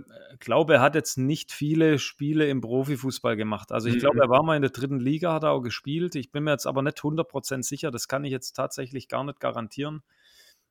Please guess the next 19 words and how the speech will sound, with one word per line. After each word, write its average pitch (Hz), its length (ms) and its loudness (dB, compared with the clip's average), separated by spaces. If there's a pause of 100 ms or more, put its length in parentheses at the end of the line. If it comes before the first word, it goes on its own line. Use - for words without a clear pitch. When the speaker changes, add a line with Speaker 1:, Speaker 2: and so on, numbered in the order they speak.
(120)
Speaker 1:
Ähm, 123 380 0
aber 123 600 2
das - 180 -2
heißt 143 220 4
ja 135 80 8
nix. - 360 2
Also 123 240 2
am 123 140 2
Ende 139 340 4
sind 131 220 2
ja 131 320 4 (340)
auch 120 180 0
ganz, 135 280 4
ganz 143 180 2
viele 135 240 2
Spieler 143 420 4
im 135 120 2
Amateurfußball 135 1120 4
oder, 117 400 0